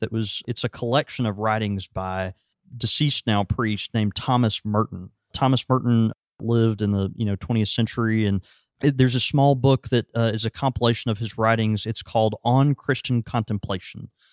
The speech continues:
And this book has been very important to me over the years. That's why this is a very <laughs> ratty,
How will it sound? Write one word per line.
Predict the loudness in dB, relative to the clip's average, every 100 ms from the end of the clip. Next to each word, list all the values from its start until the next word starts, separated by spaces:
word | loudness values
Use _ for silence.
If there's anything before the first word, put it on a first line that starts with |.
| _
And | 2 2
this | 4
book | 2 2
has | 2 0
been | 0
very | 2 2
important | 0 0 -2 -2
to | -4 -4
me | -2 -4 -4
over | -4 -6
the | -6
years. | -6 -6 -6
That's | -8 -2
why | 0
this | -2 -4 -6
is | -6 -4
a | -8
very | -8 -2 0 2 0 -4 _ _
<laughs> | -20 -14 -2 -2 -2
ratty, | -6 -2 0 0 -2